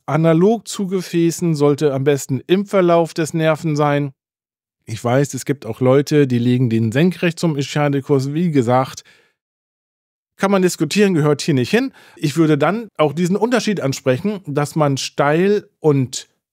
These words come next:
flach einstechen kann, aber dann muss man auch erfahren, dass der flache Winkel bei der,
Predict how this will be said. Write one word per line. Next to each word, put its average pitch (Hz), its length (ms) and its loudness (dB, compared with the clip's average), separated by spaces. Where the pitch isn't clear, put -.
flach 143 560 -2
einstechen 156 640 0
kann, 226 360 -6
aber 135 460 0
dann 143 280 0
muss 226 260 -4
man 190 160 0
auch 165 220 0
erfahren, 165 640 -2
dass 151 160 -2
der 135 160 -2
flache 190 480 -2
Winkel 175 500 0
bei 131 200 2
der, 120 320 0